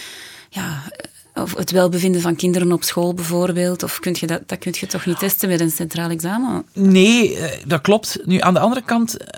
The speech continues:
Speaker 2: als we gaan kijken, dat wordt ook in die sen-, in die internationale vergelijkingen, wordt dat ook wel onderzocht.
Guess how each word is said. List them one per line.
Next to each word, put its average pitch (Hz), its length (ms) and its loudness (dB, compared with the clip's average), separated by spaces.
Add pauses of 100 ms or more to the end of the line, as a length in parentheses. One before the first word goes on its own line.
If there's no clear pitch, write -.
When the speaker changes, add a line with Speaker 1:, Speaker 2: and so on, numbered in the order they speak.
(180)
Speaker 2:
als - 180 0
we 185 60 2
gaan 165 140 2
kijken, 190 520 2
dat 156 180 0
wordt 156 240 -2
ook 202 260 2
in 165 120 0
die 160 120 0
sen-, 147 400 0
in 151 220 0
die 143 260 2
internationale 143 580 0
vergelijkingen, 117 760 -2 (220)
wordt - 160 0
dat - 100 0
ook 196 220 0
wel 143 240 2
onderzocht. 117 580 -2